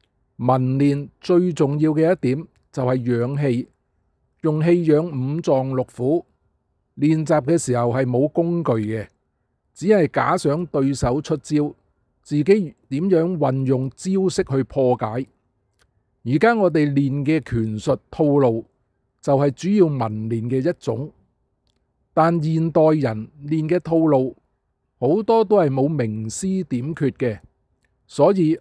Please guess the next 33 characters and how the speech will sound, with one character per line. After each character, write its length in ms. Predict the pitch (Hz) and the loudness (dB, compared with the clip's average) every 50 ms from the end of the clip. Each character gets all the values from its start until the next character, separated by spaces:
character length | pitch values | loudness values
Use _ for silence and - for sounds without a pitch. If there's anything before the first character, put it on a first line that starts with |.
| - _ | -6 _
學 200 | - 156 151 147 | 0 0 0 0
唔 220 | - 113 117 123 | 0 -4 -6 -2
到 120 | 113 143 | 0 2
內 400 | 175 190 180 156 135 131 131 131 | 2 4 4 4 4 4 2 2
裏 240 | 127 127 127 131 135 | 0 0 0 -2 -2
嘅 160 | 131 143 139 | -2 -2 -2
精 360 | - - 165 156 156 151 143 131 | -2 -2 -4 -4 -4 -4 -2 -2
要。 120 | 120 113 113 - _ _ _ _ _ _ _ _ _ _ _ _ _ _ _ _ _ | -4 -4 -6 -10 _ _ _ _ _ _ _ _ _ _ _ _ _ _ _ _ _
文 220 | 135 131 139 139 139 139 143 | -2 0 0 0 0 0 0
練 220 | 151 160 156 156 160 | 0 0 0 0 -2
其 180 | - 147 123 | -2 -2 -2
實 220 | 117 - 151 135 139 | 0 0 -2 -2 0
係 160 | 151 170 190 | 0 0 0
一 40 | 208 | 0
種 220 | - 175 170 196 | 0 -2 -4 -4
上 200 | - - - 135 127 123 127 127 | -4 -2 0 0 0 0 -2 -2
乘 140 | 120 143 127 123 123 | -2 -2 -4 -2 -2
嘅 140 | 135 131 | -2 -2
練 240 | 120 120 113 117 117 | 0 -2 -2 -4 -4
習， 180 | 110 120 98 - - _ _ _ _ _ _ _ _ _ _ _ _ _ _ _ _ _ _ _ | -4 -4 -6 -6 -10 _ _ _ _ _ _ _ _ _ _ _ _ _ _ _ _ _ _ _
主 120 | - 135 151 | 0 2 2
要 440 | 202 220 214 180 160 156 151 - - _ _ _ _ _ _ _ _ | 4 4 6 6 4 4 2 -2 -8 _ _ _ _ _ _ _ _
練 220 | 131 135 143 143 127 | -6 -4 -4 -2 -2
習 160 | 151 131 135 - | -2 -4 -2 -2
內 420 | 147 147 143 123 139 131 127 127 123 | -2 0 2 2 2 2 2 0 0
功， 340 | - 190 185 180 175 - - _ _ _ _ _ _ _ _ _ _ _ | 2 2 2 2 0 -6 -12 _ _ _ _ _ _ _ _ _ _ _
啟 200 | - 143 165 214 | -2 0 0 2
動 200 | 196 156 156 147 | 0 0 -2 -2
身 380 | - - 214 208 208 202 196 180 | -2 0 0 2 2 2 0 0
體 60 | 165 | 0
嘅 240 | 135 151 165 160 143 | 0 2 2 2 0
內 340 | 135 131 127 127 127 123 123 | 2 4 4 4 4 2 0
部 320 | - 127 117 113 113 | -2 -2 -2 -2 -4